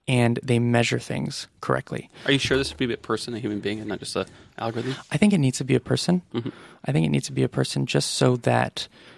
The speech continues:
Speaker 1: um, because as, as you said, you know, healthcare is something that's very personal.
Speaker 2: Yeah.
Speaker 1: Um, and people need to have that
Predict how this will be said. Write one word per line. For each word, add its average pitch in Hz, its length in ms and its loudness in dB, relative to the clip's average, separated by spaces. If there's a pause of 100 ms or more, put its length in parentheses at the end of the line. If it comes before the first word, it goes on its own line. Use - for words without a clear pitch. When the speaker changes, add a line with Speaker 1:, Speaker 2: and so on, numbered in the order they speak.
(160)
Speaker 1:
um, 117 640 0 (600)
because 170 200 6
as, 156 220 2
as 156 180 0
you 165 80 0
said, 151 240 0
you 135 60 -2
know, 135 140 4
healthcare 147 680 -2
is 135 220 2
something 127 440 -2
that's - 220 -4
very 120 420 0 (520)
personal. - 540 -4 (220)
Speaker 2:
Yeah. 101 200 -2 (440)
Speaker 1:
Um, 123 580 0 (360)
and 117 580 2 (520)
people 165 260 0
need 131 200 4
to 127 60 0
have 120 440 2
that 117 160 2